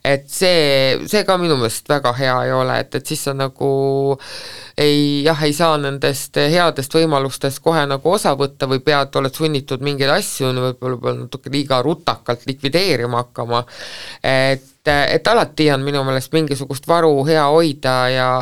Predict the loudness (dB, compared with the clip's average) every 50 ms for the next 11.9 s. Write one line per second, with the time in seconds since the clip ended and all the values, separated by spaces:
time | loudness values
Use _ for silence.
0 | 0 -2 -2 0 0 0 2 2 2 2 0 0 -2 -2 -4 -6 -6 -4 -4 -2
1 | 0 0 0 0 0 -4 -6 -4 -6 -6 -4 -4 -6 -4 -2 0 0 0 -2 -4
2 | -4 -6 -4 -2 0 -2 -2 -2 -4 -4 -2 -2 -2 -2 -4 -6 -8 -10 _ -8
3 | -8 -6 -4 -4 -2 -2 -2 -4 -4 -4 -4 -4 -4 -2 0 -2 -2 -2 -2 -8
4 | -8 -8 -6 -6 -4 -4 -4 -6 _ -6 -6 -4 -4 -2 -4 -4 -2 -2 -2 -2
5 | -2 0 2 2 2 2 -2 -4 -4 -8 -6 -6 -4 -4 -6 -8 -10 -10 -6 -6
6 | -6 -6 -6 -8 -4 -4 -4 -4 -4 -4 -2 -2 -2 0 0 0 0 0 -2 -4
7 | -12 -14 -12 -10 -10 -10 -10 -12 -8 -2 0 2 4 2 2 0 -4 _ 0 2
8 | 4 6 6 6 6 6 6 6 6 6 6 4 4 2 0 -2 0 2 2 2
9 | 2 2 2 4 4 4 4 2 0 0 0 0 -2 -6 -8 -4 -2 -2 0 2
10 | 2 2 2 2 0 -4 -6 -4 -2 -2 -4 -4 -4 -6 -4 -2 0 0 0 0
11 | -2 -2 -2 0 2 0 0 0 -2 0 2 2 2 0 0 -2 -2 -2